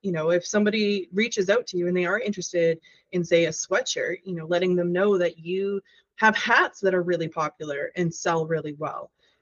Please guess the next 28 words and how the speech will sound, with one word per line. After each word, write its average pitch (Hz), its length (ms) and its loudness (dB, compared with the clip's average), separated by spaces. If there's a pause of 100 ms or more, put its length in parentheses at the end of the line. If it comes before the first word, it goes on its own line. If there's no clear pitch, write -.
(140)
you 180 120 2
know, 151 140 0
maybe 170 240 0
something 170 380 -2
that 156 140 -2
they're 165 180 4
not, 156 400 0 (720)
you 180 100 -6
know, 147 200 -6
wasn't 180 480 6
what 180 300 0
they 170 100 8
were 160 140 2
thinking 254 460 0
of. - 220 -6 (260)
And 170 200 0
then 156 160 -2
you 147 100 -6
can 160 200 -12
kind 151 240 -4
of 143 220 -6 (280)
diversify 165 800 4
your 165 180 -4
products 147 380 -4
a 156 60 -14
little 156 220 -8
bit. - 280 -8
So 160 260 -8